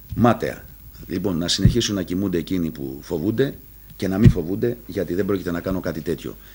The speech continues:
Συνεργαζόμαστε με τον Δήμαρχο του Ναυπλίου, συνεργάζεται ο Δήμαρχος του Ναυπλίου με τον Δήμαρχο του Άργους. Από κοινού χαράζουμε πορείες, γιατί οι, οι άνθρωποι που κατοικούν σε αυτούς τους δύο δήμους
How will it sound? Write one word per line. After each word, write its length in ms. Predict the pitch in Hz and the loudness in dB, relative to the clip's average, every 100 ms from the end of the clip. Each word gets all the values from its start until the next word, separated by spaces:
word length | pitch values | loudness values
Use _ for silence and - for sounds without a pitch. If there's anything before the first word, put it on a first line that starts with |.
| - | -6
Συνεργαζόμαστε 1000 | - 101 98 98 95 123 98 76 55 - - - | 0 2 2 2 6 6 6 2 -6 -12 -18 -14
με 160 | - 76 | -8 -6
τον 200 | 78 69 | -4 -2
Δήμαρχο 360 | 87 80 - | -2 -2 -6
του 320 | 67 67 62 60 | -10 -10 -10 -10
Ναυπλίου, 540 | 71 - 95 123 160 - - - - | -10 -2 2 2 0 -10 -20 -16 -6
συνεργάζεται 680 | - 101 101 127 117 98 | -2 0 4 6 6 2
ο 20 | 87 | 0
Δήμαρχος 400 | 95 87 76 - | 0 0 -4 -4
του 80 | |
Ναυπλίου 360 | 76 - 90 85 | -6 -4 -2 -2
με 80 | 76 | -2
τον 120 | 69 | -4
Δήμαρχο 300 | 87 78 64 | -4 -4 -6
του 180 | 64 85 | -4 -2
Άργους. 340 | 110 127 - - - - - - - | 0 -2 -8 -18 -20 -20 -20 -18 -6
Από 220 | 90 95 | -2 0
κοινού 440 | 101 117 120 85 - | 6 8 8 6 -2
χαράζουμε 500 | 78 90 98 90 78 | 0 2 2 0 -2
πορείες, 600 | 71 95 127 135 - - - - - - | 2 6 6 6 0 -6 -20 -20 -18 -4
γιατί 580 | 90 - 92 87 78 - | -2 0 0 0 -2 -6
οι, 400 | 76 85 82 80 76 - | -2 0 0 -2 -4 -8
οι 120 | - 107 | -2 2
άνθρωποι 320 | 117 95 80 | 2 2 -4
που 80 | - | -4
κατοικούν 340 | 87 85 110 | -4 -2 -4
σε 80 | 85 | -4
αυτούς 200 | - - | -8 -8
τους 120 | 80 | -4
δύο 180 | 95 85 | 0 2
δήμους 380 | 113 120 123 | 2 0 -2